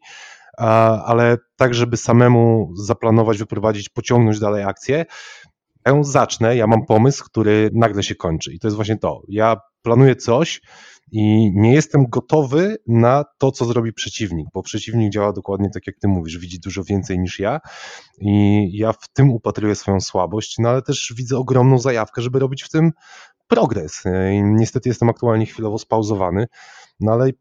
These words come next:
jedyną rzeczą, która mnie gdzieś tam trzyma w aktualnej kontuzji, jest to, że ja po prostu muszę wrócić na matę jak najszybciej. Nie po, nie po pasy, nie po belki, tylko po to, żeby, żeby to robić. Nie chodzi o nic innego, tylko po to, żeby się bić. To wszystko.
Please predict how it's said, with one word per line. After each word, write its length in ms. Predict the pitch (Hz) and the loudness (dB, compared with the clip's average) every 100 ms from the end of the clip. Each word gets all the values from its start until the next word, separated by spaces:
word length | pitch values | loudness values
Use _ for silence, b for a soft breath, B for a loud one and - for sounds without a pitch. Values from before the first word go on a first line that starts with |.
| - | -8
jedyną 380 | 127 135 143 123 | -2 2 2 2
rzeczą, 260 | 131 139 | 0 -2
która 220 | 107 123 | -4 -4
mnie 220 | 120 120 117 | -2 -2 -4
gdzieś 200 | 113 - | -6 -4
tam 240 | 117 117 - | -2 -2 -4
trzyma 360 | - 123 117 | -6 -2 -2
w 60 | 104 | -2
aktualnej 380 | 110 117 110 107 | -6 -4 -2 -2
kontuzji, 420 | 117 104 101 110 | -4 -6 -6 -6
jest 180 | 110 - | -6 -6
to, 100 | 104 | -6
że 140 | 117 | -4
ja 100 | 110 | -6
po 100 | 110 | -6
prostu 260 | 113 107 117 | -12 -8 -2
muszę 380 | 101 104 - 104 | 0 0 -2 -8
wrócić 460 | 95 92 - - | -8 -12 -14 -12
na 60 | 90 | -8
matę 260 | 87 82 | -6 -6
jak 180 | 80 78 | -10 -12
najszybciej. 420 | 76 - - - _ B B B B B B | -14 -14 -14 -20 _ B B B B B B
Nie 320 | 110 143 131 | -4 -2 -2
po, 460 | - 95 92 90 92 | -4 -4 -4 -2 -2
nie 120 | 101 | -2
po 120 | 101 95 | -2 -8
pasy, 460 | - 92 - 104 | -8 -10 -8 -6
nie 180 | 92 90 | -4 -4
po 120 | - | -8
belki, 580 | 82 85 92 - 92 87 | -10 -8 -10 -12 -12 -12
tylko 400 | - 90 92 85 - | -16 -12 -10 -10 -10
po 120 | 92 | -12
to, 140 | - 87 | -10 -10
żeby, 460 | 82 76 82 82 80 | -12 -12 -10 -10 -10
żeby 200 | 82 95 | -12 -8
to 140 | 104 | -4
robić. 380 | 98 76 73 - B B B B B - | -4 -6 -14 -20 B B B B B -8
Nie 100 | 90 | -4
chodzi 180 | 104 98 | -4 0
o 40 | |
nic 220 | 113 110 | 0 0
innego, 300 | 101 107 107 | 0 0 0
tylko 220 | 95 95 | -2 -8
po 120 | 87 98 | -8 -8
to, 100 | 90 | -8
żeby 160 | 87 | -8
się 160 | - 78 | -12 -16
bić. 320 | 71 - - 78 | -18 -18 -20 _
To 60 | - | -20
wszystko. 440 | - 78 - - | -16 -16 -16 -20